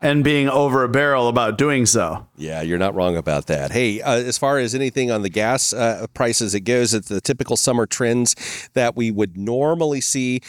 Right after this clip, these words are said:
Speaker 2: Do you think we are going to see those types of trends with regard to everything,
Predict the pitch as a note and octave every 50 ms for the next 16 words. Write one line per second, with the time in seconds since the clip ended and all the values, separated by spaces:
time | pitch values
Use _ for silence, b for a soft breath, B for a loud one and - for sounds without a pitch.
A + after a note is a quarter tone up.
0 | B B B B B - A#2 B2 C#3 D3+ - E3+ D#3+ D3 - C3 B2+ B2+ A#2+ G#2+
1 | G#2+ G2 F#2+ F#2 A2 A2+ A2+ A#2+ C3+ D3+ E3+ D#3+ - E3 D3+ - E3 D#3 C3+ D3
2 | C#3 - - - D3 C3 - - - B2+ G#2+ - - - B2 A#2 A2+ A2 A2 A2
3 | G#2+ A2 A2 - A2 A2 A2 - - G#2+ G#2 F2+ A2+ G#2+ G#2+ G#2+ G#2+ G#2 F#2+ -
4 | A2 G#2+ G#2 G2+ F2+ G#2 G#2 G2 - - G#2 G2+ G2 G2